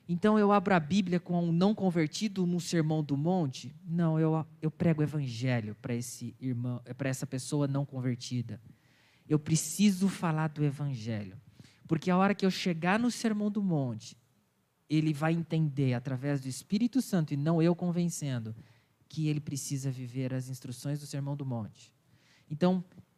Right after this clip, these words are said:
eu preciso entender, eu compreendo o que é arrependimento? Sem o Espírito Santo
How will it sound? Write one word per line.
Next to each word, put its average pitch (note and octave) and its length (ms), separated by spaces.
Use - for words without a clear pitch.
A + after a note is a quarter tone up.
eu D#3+ 120
preciso F#3 920
entender, E3+ 720
eu A3 340
compreendo G3+ 480
o D#3+ 40
que D#3+ 120
é - 20
arrependimento? D3 800
Sem A#3+ 340
o A#3 40
Espírito G3 480
Santo C#3 640